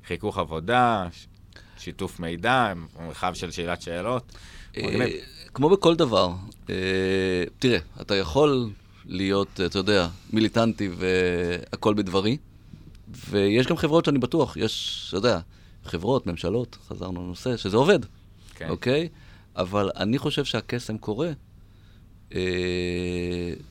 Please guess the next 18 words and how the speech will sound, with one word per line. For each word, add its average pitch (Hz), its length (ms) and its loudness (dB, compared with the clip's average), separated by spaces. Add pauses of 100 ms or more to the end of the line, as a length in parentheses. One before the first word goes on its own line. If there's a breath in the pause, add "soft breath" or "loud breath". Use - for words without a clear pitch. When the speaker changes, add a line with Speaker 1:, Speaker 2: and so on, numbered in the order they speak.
(140)
Speaker 2:
כשאתה - 340 -4
מסוגל 90 360 -6
להגיד 101 340 -4
לעצמך, 95 460 -6 (1040 soft breath)
אה, 85 60 -6 (760)
"אני 98 220 0
בונה 104 260 0
פה 90 160 -6
משהו, 90 380 -6 (260)
אתה - 80 -18
יודע, 90 120 -10
אני 85 80 -10
בונה 92 180 -8
פה 95 120 -10
מוצר, 90 380 -8
אני 90 100 -10
בונה 90 200 -8
פה 90 100 -12